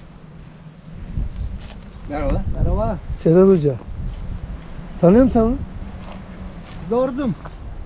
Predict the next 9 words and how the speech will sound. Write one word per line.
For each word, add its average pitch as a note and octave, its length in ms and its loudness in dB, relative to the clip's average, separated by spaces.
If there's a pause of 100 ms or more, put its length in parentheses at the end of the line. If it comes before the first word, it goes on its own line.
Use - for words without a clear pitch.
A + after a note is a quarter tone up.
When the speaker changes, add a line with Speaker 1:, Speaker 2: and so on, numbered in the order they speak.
(160)
Speaker 2:
Çok D#4+ 140 4 (120)
gördüm E3+ 320 -2
abi. F3 80 8
Speaker 3:
Hızır F3 220 10
Şahlı G3+ 360 4
ya. A3 100 4 (680)
Speaker 2:
Çok A3+ 220 -4
gördüm. C#3 280 -6 (260)
Speaker 3:
He. C3+ 280 2